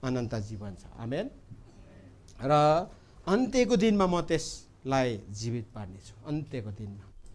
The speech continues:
येशू प्रभु अब फेरि हामीलाई लिन आउँदै हुनुहुन्छ दुलहाको रूपमा। हामी मण्डली दुलहीको रूपमा तयारी हुँदैछौँ।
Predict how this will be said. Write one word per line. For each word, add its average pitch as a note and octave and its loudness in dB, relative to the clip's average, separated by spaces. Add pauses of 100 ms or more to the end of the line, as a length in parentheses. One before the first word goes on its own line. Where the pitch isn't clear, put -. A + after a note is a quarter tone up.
(560)
येशू E3 4
प्रभु D#3+ 2 (100)
अब C#3 -2
फेरि C#3+ 2
हामीलाई A#2+ -2
लिन A2+ -6
आउँदै A2+ -4
हुनुहुन्छ B2+ -2
दुलहाको A2 -6
रूपमा। - -6
हामी C3 2
मण्डली C#3+ 0
दुलहीको C3+ -2
रूपमा D3 -4
तयारी A#2+ -4
हुँदैछौँ। G#2 -10